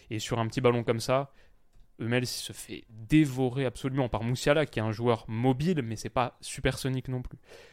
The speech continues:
Donc, euh, ouais, à nuancer par la faiblesse de cette ligne défensive de Dortmund pour, euh, contenir les mouvements, euh, un petit peu verticaux du Bayern. Et derrière, donc, un contre un contre Gregor Kobel de, à la part de Jamal Musiala.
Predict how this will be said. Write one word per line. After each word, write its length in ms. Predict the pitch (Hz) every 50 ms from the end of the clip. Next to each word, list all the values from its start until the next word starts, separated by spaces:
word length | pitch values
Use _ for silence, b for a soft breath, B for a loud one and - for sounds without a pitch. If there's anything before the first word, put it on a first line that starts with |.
| B B B
Donc, 220 | 113 110 104 117
euh, 80 | 113 110
ouais, 240 | 113 107 95 101 - - _ - - - -
à 120 | - 135
nuancer 460 | 147 156 156 156 151 147 - - 160 151
par 160 | - 131 123
la 80 | 117
faiblesse 640 | 117 - - - 143 127 127 131 131 135 - - - b b b b -
de 180 | 110 120 131
cette 220 | 123 - 139 120 120
ligne 300 | 127 131 139 139 135 127
défensive 640 | 127 - - 131 120 - - 135 123 117 120 - -
de 180 | - 113 120 123
Dortmund 460 | 120 117 - - 131 131 135 139 139 b b b b b
pour, 220 | - 127 113 117
euh, 40 | 110
contenir 640 | 110 - - 131 120 - - 131 127 127 123 123
les 120 | 120 110 110
mouvements, 680 | 110 117 117 110 113 113 117 120 120 120 120 117 107
euh, 40 | 101
un 80 | 104
petit 140 | 104 - -
peu 100 | - 117
verticaux 600 | 110 120 120 113 - - 113 - - 120 120 -
du 100 | 131 117
Bayern. 260 | 110 113 107 98 95 - - - - - - - - _ _ - - - - - -
Et 40 | 107
derrière, 240 | 113 110 117 120 117
donc, 180 | 120 120 - -
un 100 | 135 123
contre 260 | 123 127 117 - -
un 100 | 123 117
contre 320 | 110 - 147 151 135 - -
Gregor 320 | - 123 127 120 123 - -
Kobel 320 | - 117 117 120 135 156 B B B B B B B B
de, 160 | 113 113 113
à 100 | 110 107
la 100 | 107 104
part 140 | - 113 113
de 100 | 113 113 107
Jamal 200 | 117 117 120 117
Musiala. 440 | 117 117 110 - 113 110 110 131